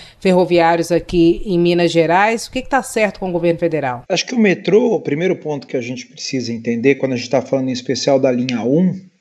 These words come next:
Speaker 2: né, é, que é, enfim, a,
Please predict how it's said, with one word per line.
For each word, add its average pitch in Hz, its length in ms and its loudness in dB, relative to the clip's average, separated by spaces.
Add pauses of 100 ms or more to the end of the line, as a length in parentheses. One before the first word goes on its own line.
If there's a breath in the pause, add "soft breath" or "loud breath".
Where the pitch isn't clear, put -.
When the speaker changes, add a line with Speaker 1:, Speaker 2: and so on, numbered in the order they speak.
(160)
Speaker 2:
né, 139 300 -2 (560 soft breath)
é, 127 460 4
que 165 300 0
é, 156 360 4 (340)
enfim, 147 320 -10
a, 113 260 -6